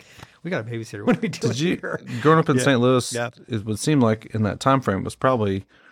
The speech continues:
Speaker 2: Rams, Cardinals,
Speaker 1: Yep.
Speaker 2: and the,
Speaker 1: Kurt
Speaker 2: what's
Speaker 1: Warner.
Speaker 2: the hockey team? Blues. So you had all three of those sports,
Speaker 1: Yep.
Speaker 2: and it was the Kurt Warner time.
Speaker 1: Yeah,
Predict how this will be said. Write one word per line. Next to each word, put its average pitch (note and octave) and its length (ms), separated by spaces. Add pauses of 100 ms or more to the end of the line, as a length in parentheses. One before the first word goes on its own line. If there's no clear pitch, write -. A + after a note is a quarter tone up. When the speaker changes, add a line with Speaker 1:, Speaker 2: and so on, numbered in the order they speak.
(120)
Speaker 2:
Rams, A2 320
Cardinals, A2 720
Speaker 1:
Yep. D3 140 (120)
Speaker 2:
and G#2 340
the, F#2+ 60
Speaker 1:
Kurt F#2+ 180
Speaker 2:
what's C#3 200
Speaker 1:
Warner. C#3 120
Speaker 2:
the A2+ 80
hockey A2 300
team? A#2+ 300
Blues. A#2 500 (260)
So - 280
you C#3 160
had A#2+ 160
all A2 300
three A2+ 380
of G2 120
those G#2 240
sports, G#2 540
Speaker 1:
Yep. B2+ 160
Speaker 2:
and A2 80
it A2+ 40
was G#2 160
the G#2 60
Kurt D#2+ 240
Warner A#2 280
time. C#2 300
Speaker 1:
Yeah, C3 160